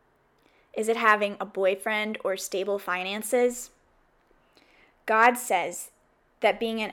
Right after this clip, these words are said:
excellent woman is far more precious than jewels.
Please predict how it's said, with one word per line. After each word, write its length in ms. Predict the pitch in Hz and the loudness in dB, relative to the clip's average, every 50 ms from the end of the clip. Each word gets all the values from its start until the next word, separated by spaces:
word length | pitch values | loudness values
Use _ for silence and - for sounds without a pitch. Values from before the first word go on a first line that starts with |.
| - - | -6 -8
excellent 520 | 190 202 - - - 226 214 208 - - | -8 -8 -8 -8 -6 -6 -6 -6 -8 -10
woman 520 | 185 185 190 196 202 190 170 160 170 202 - _ _ _ _ _ _ _ _ _ _ _ _ _ _ _ _ | -10 -10 -8 -8 -8 -8 -10 -12 -14 -18 -20 _ _ _ _ _ _ _ _ _ _ _ _ _ _ _ _
is 220 | 214 208 196 - - | -6 -6 -6 -6 -10
far 560 | - - - 214 202 202 208 208 202 190 170 | -14 -6 -2 0 2 4 4 4 2 2 0
more 180 | 196 196 190 185 | -2 -6 -6 -6
precious 440 | - 202 185 190 - - 196 185 - | -8 -10 -10 -10 -10 -10 -12 -12 -12
than 200 | - 196 190 185 | -12 -12 -12 -12
jewels. 580 | - 185 185 180 180 180 180 175 - - - | -10 -6 -6 -4 -4 -4 -4 -6 -8 -12 -14